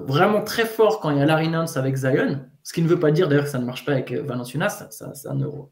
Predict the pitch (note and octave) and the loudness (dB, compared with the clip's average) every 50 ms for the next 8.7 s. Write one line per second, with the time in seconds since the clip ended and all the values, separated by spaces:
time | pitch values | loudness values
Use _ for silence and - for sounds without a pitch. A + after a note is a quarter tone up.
0 | _ - - - - _ - - C3 B2 B2 B2 A#2+ A#2 B2 C3+ B2 G#2+ A2+ C3 | _ -20 -20 -20 -20 _ -6 -2 0 2 2 2 2 2 2 0 0 0 2 4
1 | C#3+ C#3+ D3+ D3+ D#3 D3+ D3+ F#3+ F3 - - D#3 C#3 - - C3+ C3 C#3 A3 C4+ | 4 4 4 4 2 4 4 4 4 4 2 -2 -2 2 2 2 6 6 6 6
2 | B3+ - - - - - - D3+ D#3+ F3 F3 - F3+ E3+ F#3 G#3 A3 G#3+ - - | 4 2 -4 -12 -16 -8 -2 2 2 2 4 4 4 4 4 2 2 0 0 -2
3 | - - D4 C#4 B3+ A3 G#3+ G#3+ G#3 G#3 G#3 - - - A3 G#3 G3+ - - D3+ | 2 4 4 6 6 4 2 0 0 -2 -2 -4 -4 -2 -2 -2 -2 -4 -4 -2
4 | D3+ C#3+ D3 D#3 D#3 D#3 D3+ D3+ A3+ B3 C#4+ - - - _ _ _ - _ _ | -2 0 0 0 0 0 0 0 0 -2 -2 -2 -6 -12 _ _ _ -20 _ _
5 | _ _ _ _ _ _ _ _ _ _ - - F3 D#3+ F3 - - - G#3 G#3+ | _ _ _ _ _ _ _ _ _ _ -4 -2 2 4 4 2 2 2 2 2
6 | G#3 - - - - - F3+ F3 E3+ - F#3 F3 - - F3 E3+ E3 E3 E3 F#3 | 2 2 -2 -6 -8 -6 -4 -4 -2 -2 -2 -4 -2 -2 -2 -2 0 2 4 4
7 | F3 D3+ D3 C#3+ D3 D3+ C#3+ C#3 C#3+ D3 C#3+ C3+ C3+ - - - C#3+ C#3+ C#3 C#3 | 4 4 2 2 0 0 0 2 2 0 0 0 -2 -2 -2 0 2 4 4 4
8 | C#3 C3+ - C#3 C#3 C3+ B2+ C3+ C3+ C3+ D3 E3 F3 F3 | 4 2 0 0 0 0 2 2 2 2 2 0 -2 -4